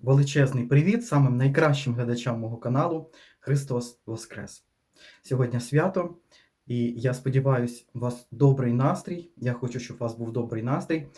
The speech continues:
Сьогодні дуже велике свято. Сьогодні на каналі у нас кльові та фігові. Я знаю, що ви дуже довго чекали це відео. А, ми будемо сьогодні з вами балакати,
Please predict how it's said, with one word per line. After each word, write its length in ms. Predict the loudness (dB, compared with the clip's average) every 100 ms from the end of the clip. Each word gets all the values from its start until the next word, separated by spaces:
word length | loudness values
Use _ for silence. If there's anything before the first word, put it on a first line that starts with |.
| _
Сьогодні 320 | -4 -2 0
дуже 240 | 2 2 2
велике 380 | -2 -4 -6
свято. 540 | -8 -2 0 2 -2 -4 -12
Сьогодні 420 | -4 2 6 6 6
на 100 | 6
каналі 360 | 6 6 4
у 40 | 0
нас 220 | -4 -4
кльові 380 | 0 4 4 2
та 120 | 0
фігові. 420 | 0 -2 -4 -2
Я 120 | 0
знаю, 240 | 2 0 0
що 120 | -2
ви 80 | -2
дуже 280 | 0 2
довго 320 | 2 2 2 0
чекали 420 | -2 2 2 0
це 180 | -2 -2
відео. 540 | 2 2 4 4 0 -10 _ -20 -20 -12
А, 300 | -4 -2 0
ми 200 | 0 2
будемо 220 | 2 2 2
сьогодні 240 | 4 4
з 60 | 4
вами 280 | 6 4 4
балакати, 720 | 6 6 6 2 0 -4 -8